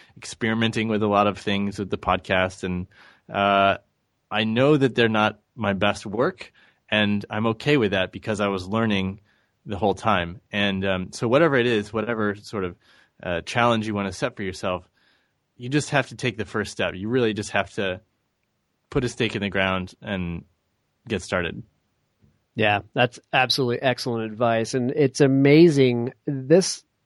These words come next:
Speaker 2: show is about adventure sports, but it is amazing how many people I interview where that is the common thread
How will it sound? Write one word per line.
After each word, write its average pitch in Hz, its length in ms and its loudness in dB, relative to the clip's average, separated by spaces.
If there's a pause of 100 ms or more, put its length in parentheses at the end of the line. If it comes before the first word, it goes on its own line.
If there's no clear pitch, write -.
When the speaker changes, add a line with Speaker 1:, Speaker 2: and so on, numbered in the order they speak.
(100)
Speaker 2:
show 160 380 6
is 131 100 4
about 123 300 6
adventure 120 420 0
sports, 117 540 0
but 120 420 2
it 123 140 0
is 123 140 2
amazing 135 640 4
how 123 340 2
many 156 280 4
people 147 340 2
I 127 80 6
interview 117 560 4
where 113 160 6
that 117 320 4
is 117 340 0
the 123 200 0
common 127 340 0
thread 120 480 0